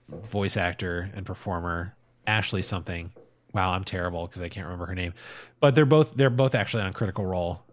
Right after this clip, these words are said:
um, which is kinda cool. Uh, and they do, like, it's really, really cool to watch 'cause they do, like, they really, really role play. Like, they do voices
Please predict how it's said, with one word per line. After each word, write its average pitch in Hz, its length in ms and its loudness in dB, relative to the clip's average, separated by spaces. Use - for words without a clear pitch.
um, 85 560 -2
which 104 180 -2
is 98 80 -4
kinda 98 180 -2
cool. 92 280 -2
Uh, 101 380 4
and 113 400 2
they 120 240 4
do, 123 220 4
like, 110 380 4
it's 135 200 4
really, 151 380 10
really 135 320 6
cool 123 220 2
to - 160 -4
watch 98 400 0
'cause 104 100 0
they 104 120 2
do, 98 360 0
like, 95 340 -4
they 117 140 4
really, 113 420 4
really 95 220 0
role 87 200 -2
play. 80 240 -8
Like, 85 180 -8
they 104 80 -2
do 95 120 -4
voices 98 800 0